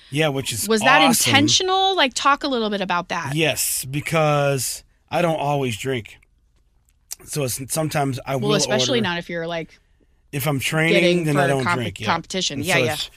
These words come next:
Speaker 1: socially, it's nice to be able to just order an N A someplace
Speaker 2: Yes.
Speaker 1: if you're out and about. Um, so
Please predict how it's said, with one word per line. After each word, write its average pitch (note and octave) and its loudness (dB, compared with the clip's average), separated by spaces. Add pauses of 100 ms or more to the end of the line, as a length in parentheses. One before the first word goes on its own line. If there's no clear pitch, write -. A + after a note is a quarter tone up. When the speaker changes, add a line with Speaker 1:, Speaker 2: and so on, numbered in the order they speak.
(160)
Speaker 1:
socially, F3 0
it's D3 0
nice D#3 0
to C#3 0
be C3 -2
able B2+ 0
to B2 -2
just A#2 -4
order B2 -2
an A#2+ -4
N B2 -4
A B2 -4
someplace B2+ -6
Speaker 2:
Yes. C4+ -2
Speaker 1:
if - -12
you're B2 -4
out A#2 -4
and A2+ -10
about. A#2 -6 (640)
Um, A2+ -4
so A#2 -4